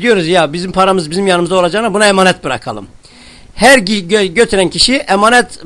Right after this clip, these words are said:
parayı ona bırakıyor da kabul etmiyor. "Benim borcum olsun." diyor. Çünkü emanette sorumlu değilim ama borçtan sorumluyum diyor. Ondan sonra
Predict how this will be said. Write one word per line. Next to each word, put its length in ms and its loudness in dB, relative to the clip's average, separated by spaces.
parayı 300 4
ona 200 4
bırakıyor 380 2
da 100 4
kabul 240 2
etmiyor. 280 2
"Benim 200 2
borcum 260 2
olsun." 260 -6
diyor. 320 -18
Çünkü 220 0
emanette 420 2
sorumlu 420 0
değilim 240 0
ama 200 4
borçtan 260 0
sorumluyum 540 -4
diyor. 160 -18
Ondan 200 0
sonra 340 0